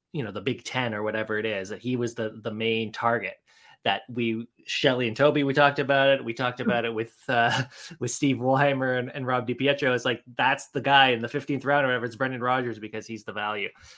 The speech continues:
Speaker 1: So it's, it's upending people's builds, pre-draft builds right now. Um, I think in terms of who's gonna, who's gonna benefit from this, uh, although it's hard to talk about who's gonna benefit from an injury,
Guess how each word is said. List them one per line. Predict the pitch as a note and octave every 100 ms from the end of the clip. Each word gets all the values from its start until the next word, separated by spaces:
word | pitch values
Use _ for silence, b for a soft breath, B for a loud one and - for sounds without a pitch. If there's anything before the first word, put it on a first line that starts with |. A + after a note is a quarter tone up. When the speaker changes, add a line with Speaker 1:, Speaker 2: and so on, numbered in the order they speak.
| B
Speaker 1:
So | - A#2+ - _ _ _ _
it's, | - E3 - F#3
it's | - - D#3+ -
upending | F3 D#3 - E3 F3 C#3 B2+ A#2+ A#2+
people's | C#3 C#3 C3+ A#2+
builds, | A2 C#3+ C3+ A2+ A2 A#2+ - _ _
pre-draft | - D#3 C#3 B2+ C3 C3 B2+ A#2+ -
builds | A2 B2+ A#2 -
right | A2 G#2+
now. | G#2 F#2+ G2 _ _ _ -
Um, | A2 A2 G#2+ - _ - _ _ _
I | D3
think | C#3+ G#3+ G3+
in |
terms | D#3+ F#3 F#3
of | D3+
who's | - F3+ D3+
gonna, | D#3 B2+ A#2+ B2 _ _
who's | D#3+ C3+
gonna | C3+
benefit | F#2+ G2 A#2+ D#3 F#3+
from | F#3 F#3+
this, | F#3 G#3 G#3 - - - - -
uh, | A#2 -
although | B2 A#2
it's | G#2+
hard | A#2+
to | A2
talk | A#2+ A#2
about | A#2
who's | A#2
gonna | A#2+
benefit | A2 A2+ A2+ A2+
from | A2+
an | A2
injury, | A#2+ C#3 D#3+